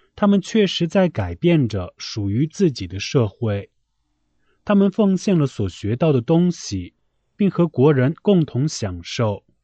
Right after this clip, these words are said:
可我们呢？只不过自己享受快乐，并且把民族的痛苦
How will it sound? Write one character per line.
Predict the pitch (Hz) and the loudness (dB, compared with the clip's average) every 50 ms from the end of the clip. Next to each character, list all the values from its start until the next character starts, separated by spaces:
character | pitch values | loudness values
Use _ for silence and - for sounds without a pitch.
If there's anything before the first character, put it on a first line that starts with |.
| _ _ - - - - - - - _ _ _ _ | _ _ -20 -20 -20 -20 -20 -20 -20 _ _ _ _
可 | - - - 147 175 | -8 -2 0 2 2
我 | 156 117 95 | 2 2 0
们 | 85 85 87 92 98 | -2 -2 -4 -2 0
呢？ | 110 113 117 120 - _ _ _ _ _ _ _ _ _ _ | 0 0 0 -2 -4 _ _ _ _ _ _ _ _ _ _
只 | - 131 127 | -2 -2 0
不 | 117 135 156 160 | 0 0 0 2
过 | - 196 196 | 2 2 2
自 | 190 - 220 185 | 2 0 -2 -2
己 | 151 - 156 185 | 0 0 -2 -2
享 | - - - 107 92 85 85 | -2 -2 -4 -6 -6 -6 -6
受 | - - 165 143 | -2 2 2 2
快 | 123 - - - 151 120 104 | 2 0 0 0 0 0 0
乐， | 98 95 98 95 87 - - _ _ _ _ _ _ _ - | 0 -2 -2 -2 -4 -8 -12 _ _ _ _ _ _ _ 0
并 | - 196 185 - | 2 2 2 2
且 | - 156 175 | 2 0 0
把 | 151 110 98 92 | 0 -2 -4 -4
民 | 90 95 110 147 175 | -2 -2 0 0 0
族 | 165 - 147 151 | 0 0 0 0
的 | 160 156 | 0 0
痛 | - - 190 170 156 131 | 0 2 2 2 2 2
苦 | - - - 95 90 87 | 0 -4 -8 -10 -10 -10